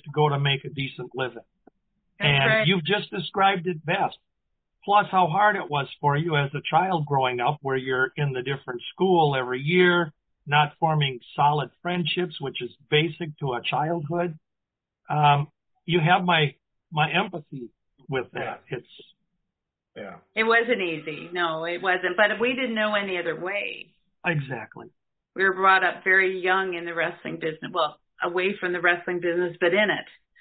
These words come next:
Speaker 2: I don't, I could,
Speaker 3: Right.
Speaker 2: it, it, it, I mean, I used to have, uh, friends,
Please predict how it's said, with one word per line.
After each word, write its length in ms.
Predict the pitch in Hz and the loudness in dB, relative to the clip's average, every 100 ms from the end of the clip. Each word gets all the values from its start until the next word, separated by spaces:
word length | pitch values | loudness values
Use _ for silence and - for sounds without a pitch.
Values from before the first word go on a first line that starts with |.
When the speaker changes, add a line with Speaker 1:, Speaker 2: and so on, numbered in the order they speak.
| - | -4
Speaker 2:
I 120 | - | 0
don't, 160 | 185 185 | 2 4
I 100 | 185 185 | 2 0
could, 180 | 214 | -4
Speaker 3:
Right. 220 | 107 113 113 - - - _ | -4 -6 -10 -16 -20 -20 _
Speaker 2:
it, 360 | - 214 202 214 | 2 4 4 2
it, 0 | |
it, 240 | 165 170 185 | 0 -2 -2
I 60 | 196 | 0
mean, 160 | 220 | 2
I 80 | 208 | 2
used 180 | 220 226 | 0 -2
to 60 | 233 | 2
have, 180 | 226 208 - _ _ | 2 0 -10 _ _
uh, 240 | - - - - | -4 -2 -2 2
friends, 400 | 240 233 226 | 2 2 -2